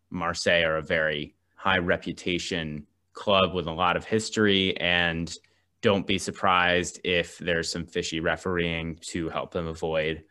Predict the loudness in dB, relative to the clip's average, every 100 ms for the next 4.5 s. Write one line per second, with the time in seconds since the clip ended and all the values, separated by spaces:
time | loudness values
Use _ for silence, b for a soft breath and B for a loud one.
0 | _ _ _ 0 0 0 -2 -2 -4 -8
1 | -6 -4 -4 -4 -2 -2 -2 -6 -8 -8
2 | -4 -4 -4 -10 -8 -12 -8 -6 -8 -12
3 | _ _ _ -6 -4 -4 -4 -4 -4 -6
4 | -8 -6 -6 -6 -12